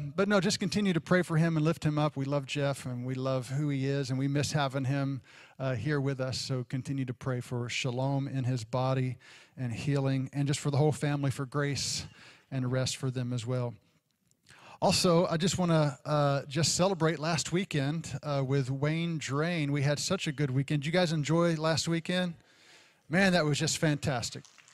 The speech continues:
Yeah, I just, I loved having Wayne here. I just so appreciate Wayne's heart, his calling, the anointing on his life, um, to equip people in the prophetic, as well as, um, help, uh,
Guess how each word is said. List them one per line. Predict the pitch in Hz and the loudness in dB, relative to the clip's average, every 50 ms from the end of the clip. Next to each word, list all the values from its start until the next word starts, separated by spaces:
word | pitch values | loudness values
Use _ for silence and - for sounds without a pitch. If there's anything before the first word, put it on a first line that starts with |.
| _ _ _ - - - - - - - - - - - - | _ _ _ -20 -20 -20 -20 -20 -20 -20 -20 -20 -20 -12 -2
Yeah, | - 139 180 196 175 151 127 127 | 4 6 8 8 8 6 4 2
I | 139 156 | 0 0
just, | 160 147 180 165 - - | 2 2 2 2 0 0
I | - 175 | 2 2
loved | 170 165 185 202 202 190 156 | 4 6 6 6 6 6 4
having | 185 190 190 165 175 165 | 4 2 4 2 2 0
Wayne | 165 175 185 180 170 | 0 0 0 0 0
here. | 180 185 185 190 | 0 0 0 0
I | 147 156 165 | 0 -2 -2
just | 135 151 - - - | -2 -2 -2 0 0
so | - 214 196 | 0 0 0
appreciate | 175 - - 180 170 - - 160 156 | 0 0 -2 -4 -2 -2 -2 -2 -2
Wayne's | 143 135 147 143 139 135 - | -2 0 0 0 0 -2 -4
heart, | - - 151 160 165 165 156 - - - - | -2 0 0 2 2 2 0 -4 -10 -8 -6
his | 139 139 127 - | -4 -4 -4 -6
calling, | - - - - 156 165 160 165 160 160 165 160 | -8 -8 -4 -2 0 2 2 2 0 0 -2 -2
the | 131 135 135 131 | -2 -2 0 0
anointing | 123 127 127 131 139 135 143 156 160 - - 160 156 | 0 0 0 0 0 2 2 0 0 -2 -4 -4 -2
on | 151 147 143 | -2 -2 -2
his | 139 131 - 135 | -2 -2 -2 -2
life, | 135 131 135 135 143 135 - - - - - - - - - - - | 0 0 0 0 0 -4 -6 -10 -14 -16 -16 -16 -16 -16 -18 -12 -6
um, | - 135 127 127 127 123 123 131 - | -4 -2 -2 -2 -2 -2 -4 -4 -6
to | - - 139 131 | -4 -4 -4 -4
equip | 131 - - - 180 180 202 - - | -4 -6 -2 0 0 0 0 0 -4
people | - - 190 175 - 185 180 170 | -2 -2 -2 0 0 0 0 0
in | 160 | 0
the | 156 147 | -2 -4
prophetic, | - 156 135 - 151 151 151 156 165 147 - | -4 -6 -4 -2 0 0 0 0 -2 -4 -6
as | 127 131 117 123 | -8 -8 -6 -4
well | 135 143 147 147 147 | -2 0 0 0 0
as, | 139 135 117 - - - - - - - - - - - | -2 -2 -4 -6 -10 -12 -14 -18 -20 -20 -20 -16 -8 -4
um, | 143 139 135 131 131 127 127 135 - - - - - - - - - | -4 -2 -2 -2 -4 -4 -6 -8 -12 -14 -20 -20 -20 -20 -20 -16 -10
help, | - - - 165 160 - - - 127 - _ | -4 2 4 4 4 4 0 -4 -12 -10 _
uh, | - 139 135 135 123 120 120 117 - 110 | -6 -4 -2 -2 -2 -2 -4 -6 -6 -10